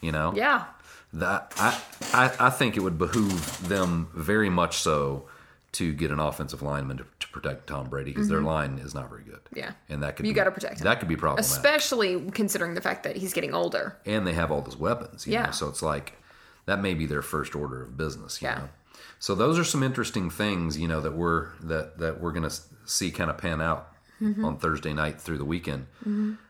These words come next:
Speaker 1: But, um, we're gonna use Mel Kiper's mock draft. He's from E S P N. Most people know who he is, uh,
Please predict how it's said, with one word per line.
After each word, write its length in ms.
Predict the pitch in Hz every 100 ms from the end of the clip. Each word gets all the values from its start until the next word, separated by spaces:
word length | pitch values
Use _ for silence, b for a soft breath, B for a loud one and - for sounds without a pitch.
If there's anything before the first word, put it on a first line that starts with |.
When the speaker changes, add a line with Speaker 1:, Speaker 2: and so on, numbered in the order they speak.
| _
Speaker 1:
But, 380 | 95 104 98 -
um, 400 | 95 92 90 90
we're 160 | 104 170
gonna 100 | 180
use 200 | 156 107
Mel 220 | 107 120
Kiper's 800 | 120 104 98 101 98 90 80 - -
mock 380 | 87 95 95
draft. 400 | 82 82 80 80
He's 100 | 87
from 180 | - 85
E 80 | 82
S 100 | 80
P 220 | - 80
N. 180 | 73 73
Most 200 | 76 76
people 180 | 78 76
know 100 | 73
who 100 | 76
he 120 | 73
is, 400 | 71 73 71 -
uh, 220 | - 76